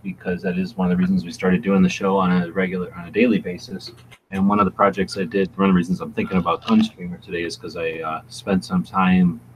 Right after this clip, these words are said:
um, basically pushing videos up off of YouTube over to Gunstreamer.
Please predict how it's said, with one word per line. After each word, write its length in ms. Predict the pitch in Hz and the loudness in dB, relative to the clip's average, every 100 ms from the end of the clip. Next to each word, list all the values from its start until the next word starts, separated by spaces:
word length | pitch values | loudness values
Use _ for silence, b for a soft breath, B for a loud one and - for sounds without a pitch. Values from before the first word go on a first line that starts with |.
| - - _ - | -20 -20 _ -4
um, 500 | 90 85 80 78 78 | 0 0 -2 -4 -4
basically 540 | 95 90 - 90 87 85 - | -6 -6 -12 -6 -4 -6 -2
pushing 520 | 123 120 - 113 98 | 0 0 6 6 8
videos 420 | 107 104 101 95 | 6 6 6 4
up 160 | 104 - | 0 4
off 240 | 95 95 | 4 4
of 80 | 90 | 0
YouTube 580 | 90 113 117 113 104 92 - | 4 6 6 2 0 -2 -6
over 340 | - 104 101 92 | -4 0 0 0
to 260 | - 135 | 0 0
Gunstreamer. 760 | 104 87 82 - 92 85 87 | 2 0 -2 -6 -10 -6 -6